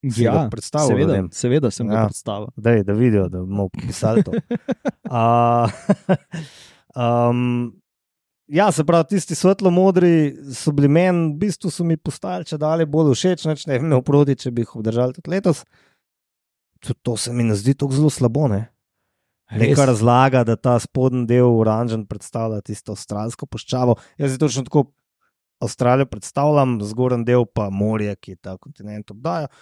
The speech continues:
Speaker 1: Se mi ne zdi toliko zgrešena razlaga.
Speaker 2: Aha, torej pri ženskah pa je kaj?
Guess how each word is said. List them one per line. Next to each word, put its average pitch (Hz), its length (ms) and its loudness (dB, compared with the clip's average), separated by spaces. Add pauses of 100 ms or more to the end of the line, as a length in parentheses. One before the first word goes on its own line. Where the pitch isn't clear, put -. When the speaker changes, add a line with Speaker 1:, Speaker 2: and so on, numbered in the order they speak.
Speaker 1:
Se - 140 -20
mi 254 120 0
ne 220 100 2
zdi 202 180 2
toliko 156 240 0
zgrešena 135 520 0
razlaga. 123 520 -2
Speaker 2:
Aha, 139 220 0
torej 151 220 0
pri 143 160 0
ženskah 147 380 0
pa 139 120 0
je 127 80 0
kaj? 123 300 -2